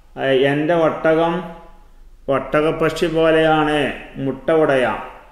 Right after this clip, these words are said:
റായിഹുൻ മുത്തഅവിബൻ, രാവിലെയും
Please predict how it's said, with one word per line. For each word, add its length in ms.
റായിഹുൻ 600
മുത്തഅവിബൻ, 840
രാവിലെയും 680